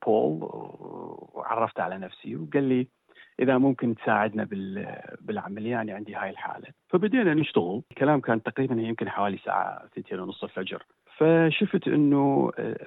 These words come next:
بصراحة الحالة كانت معقدة، كان، آه، يعني انفجار بالقولون وتكيس بالقولون والتصاقات بالجدار البطن و-، فبديت، آه، يعني خلينا نقول بشكل، آه،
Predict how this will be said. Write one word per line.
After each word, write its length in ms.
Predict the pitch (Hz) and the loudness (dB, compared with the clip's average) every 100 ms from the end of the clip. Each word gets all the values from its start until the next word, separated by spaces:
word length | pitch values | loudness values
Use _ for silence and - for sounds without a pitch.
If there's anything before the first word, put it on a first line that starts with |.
| - | -6
بصراحة 300 | 147 170 147 | 0 0 0
الحالة 260 | - 127 | 0 0
كانت 280 | 110 107 104 | 0 -2 -2
معقدة، 500 | 95 117 117 113 117 | -2 -2 0 2 2
كان، 420 | 113 104 101 98 | 2 -2 -2 -2
آه، 400 | 95 98 - - | -4 -6 -8 -10
يعني 360 | 95 95 92 90 | -10 -8 -8 -10
انفجار 420 | 87 98 110 104 | -10 -2 0 0
بالقولون 800 | 92 92 92 92 104 107 107 101 | 0 -6 -4 -2 2 4 4 0
وتكيس 1200 | 95 87 - _ _ _ _ - 110 123 117 104 | -4 -10 -18 _ _ _ _ -4 2 4 4 2
بالقولون 760 | 101 98 98 92 92 101 101 98 | 0 -2 -2 0 0 2 0 -2
والتصاقات 800 | 98 - 107 95 98 104 107 104 | -6 -6 -4 -4 -2 0 0 -2
بالجدار 1080 | - 92 87 85 76 - - - - 110 104 | -8 -8 -4 -4 -4 -6 -10 -10 -4 0 0
البطن 580 | 98 98 101 104 98 98 | 0 -2 -2 -4 -4 -6
و-، 240 | 98 95 - _ _ - | -8 -12 -18 _ _ -2
فبديت، 480 | 147 185 254 247 - - | 2 6 6 6 4 4
آه، 320 | 151 143 139 | 6 6 2
يعني 400 | 131 113 123 131 | 0 2 4 2
خلينا 400 | 131 143 143 165 | 2 4 4 4
نقول 260 | 135 135 151 | 4 4 4
بشكل، 720 | 131 - 180 - 156 143 120 | 2 2 0 2 2 4 4
آه، 220 | 110 104 | 4 2